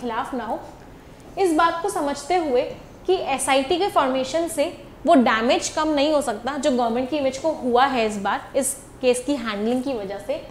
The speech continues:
Chief Minister ने क्या recommend किया कि सीआईबी, सीबीआई investigation होनी चाहिए इस पूरे मामले के ऊपर। आगे just skimming करनी है, only skimming,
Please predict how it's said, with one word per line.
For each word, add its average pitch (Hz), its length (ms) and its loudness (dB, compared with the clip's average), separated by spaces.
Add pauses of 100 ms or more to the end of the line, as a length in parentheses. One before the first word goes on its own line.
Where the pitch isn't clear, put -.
(400)
Chief 392 280 -2
Minister 262 400 -2
ने 254 140 -2
क्या 226 220 -4
recommend 226 500 -4
किया 262 120 -4
कि 294 140 -8 (100)
सीआईबी, 233 760 -2
सीबीआई 233 400 -4
investigation 208 760 -8
होनी 240 240 -6 (100)
चाहिए 220 380 -4
इस 240 180 -6
पूरे 226 280 -6
मामले 190 360 -8 (120)
के 330 40 -4 (340)
ऊपर। - 280 -12 (2500)
आगे 202 220 -6 (2500)
just 392 300 4
skimming 330 400 -2
करनी 214 240 -2
है, 208 100 -10
only 311 280 2
skimming, 214 360 -6